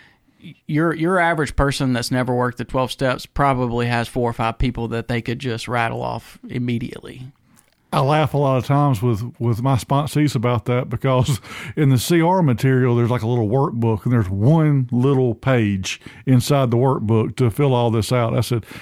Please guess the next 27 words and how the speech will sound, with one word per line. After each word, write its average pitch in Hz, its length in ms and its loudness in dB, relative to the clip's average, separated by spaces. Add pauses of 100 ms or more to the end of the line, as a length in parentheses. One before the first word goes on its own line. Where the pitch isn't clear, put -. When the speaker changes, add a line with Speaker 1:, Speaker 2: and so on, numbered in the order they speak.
(280)
Speaker 2:
"Uh, 135 160 0
don't 180 280 4
even 147 220 4
worry 151 300 2
about 151 300 0
that. 165 280 0
Get 156 300 2
you 185 120 4
a 165 60 4
notebook, 165 640 2
maybe 139 560 2
a 123 160 0
three 143 540 2
subject 143 560 0 (180)
thick 180 220 2
one, 165 280 2 (100)
Speaker 1:
Yeah. 139 180 2
Speaker 2:
because 143 320 4
you're 196 120 4
gonna 247 120 4
be 170 80 4
doing 147 180 2
a 117 80 2
lot 120 200 2
of 110 80 2
writing 123 400 2
here, 104 260 -2